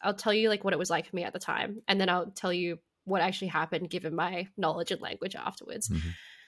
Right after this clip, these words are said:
Speaker 1: Um, at the time, I remember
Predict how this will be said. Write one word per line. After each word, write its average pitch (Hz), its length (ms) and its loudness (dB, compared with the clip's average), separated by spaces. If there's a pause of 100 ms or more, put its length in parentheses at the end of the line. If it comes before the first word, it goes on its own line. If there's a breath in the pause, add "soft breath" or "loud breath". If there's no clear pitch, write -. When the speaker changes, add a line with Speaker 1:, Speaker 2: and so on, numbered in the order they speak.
(200 loud breath)
Speaker 1:
Um, 190 520 4 (720)
at 196 140 8
the 214 60 -4
time, 196 480 4
I 190 140 2
remember 190 840 0